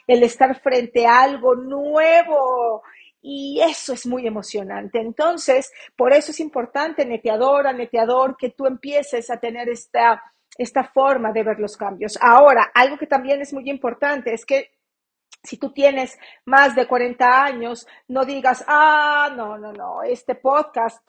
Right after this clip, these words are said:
que está hablando hoy Valeria sobre la mentalidad, eh, creativa y la mentalidad del emprendedor innovador es para los jóvenes. No, yo ya tengo cuarenta,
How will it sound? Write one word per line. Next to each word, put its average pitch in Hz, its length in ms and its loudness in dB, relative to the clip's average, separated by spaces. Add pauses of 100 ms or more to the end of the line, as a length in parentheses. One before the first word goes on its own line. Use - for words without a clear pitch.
(100)
que 233 80 -8
está 233 360 2
hablando 226 500 -4
hoy 233 160 -4
Valeria 226 500 -4
sobre 220 320 -8
la 220 120 -2
mentalidad, 226 720 -2 (400)
eh, 233 260 0
creativa 233 920 2 (240)
y 233 100 -2
la 226 120 4
mentalidad 226 1040 2
del 233 180 -4
emprendedor 226 580 -6
innovador 226 580 -2
es 240 120 -8
para 214 160 -8
los 190 200 -10
jóvenes. - 640 -10
No, 285 300 -2
yo 320 200 0
ya 302 280 -2
tengo 269 300 0
cuarenta, 320 680 -2